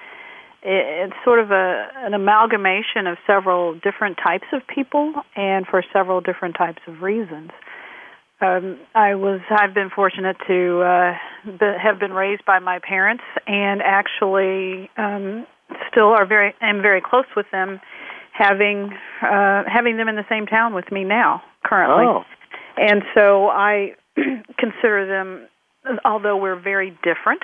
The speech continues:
Speaker 1: in our personalities, to have had an extreme impact on my life.
Speaker 2: Uh-huh.
Speaker 1: And then there are several educators from uh, all the way back in the elementary school time that I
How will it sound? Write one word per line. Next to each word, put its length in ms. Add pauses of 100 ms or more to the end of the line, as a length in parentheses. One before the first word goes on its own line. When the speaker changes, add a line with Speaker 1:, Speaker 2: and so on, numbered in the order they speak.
Speaker 1:
in 140
our 140
personalities, 800 (520)
to 80
have 240
had 220
an 100
extreme 680
impact 500
on 120
my 140
life. 320 (400)
Speaker 2:
Uh-huh. 320 (340)
Speaker 1:
And 300
then 380
there 140
are 220
several 300
educators 720 (140)
from 500 (720)
uh, 300
all 180
the 60
way 180
back 440
in 440
the 260
elementary 580
school 220
time 520
that 140
I 140